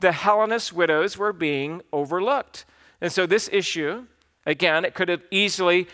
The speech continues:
split the church. There could have been complete disunity. This could have led to arguing, strife, and irreparable conflict. But as with any trial, there also comes an opportunity for growth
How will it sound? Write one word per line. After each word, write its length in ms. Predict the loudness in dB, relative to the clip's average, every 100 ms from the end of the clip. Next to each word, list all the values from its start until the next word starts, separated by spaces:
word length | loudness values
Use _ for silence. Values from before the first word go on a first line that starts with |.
| -8
split 540 | -6 -6 0 2 2
the 100 | -2
church. 680 | -2 2 2 0 -4 -8 -8 _ _ _
There 160 | 0 2
could 180 | 4 4
have 180 | 2 2
been 300 | 2 2 -2 -4
complete 640 | -2 -2 0 0 0 -2 0
disunity. 1000 | 0 0 -2 0 0 -2 -2 -2 -2 -6 0
This 180 | 2 2
could 220 | 2 2
have 200 | 4 2
led 380 | 2 4 4 0
to 160 | -2 0
arguing, 600 | 4 2 2 -2 0 0
strife, 680 | -2 -6 2 4 4 4 -2
and 140 | -4 -2 2
irreparable 720 | 2 2 0 2 2 2 -2
conflict. 760 | 2 2 2 -2 0 0 -4 -14 -20 -20 _ _ 2
But 140 | 4
as 180 | 4 4
with 140 | 2
any 180 | 2 2
trial, 600 | 0 2 2 4 0 -2 -12 _ _ 2
there 160 | 4
also 380 | 6 4 2 0
comes 420 | 2 2 2 0
an 100 | -2 2
opportunity 1200 | 4 4 2 -4 -6 -6 -4 -4 -4 -4 -4 -8 -12 _ _
for 240 | -2 -2
growth 640 | -2 0 2 4 0 -6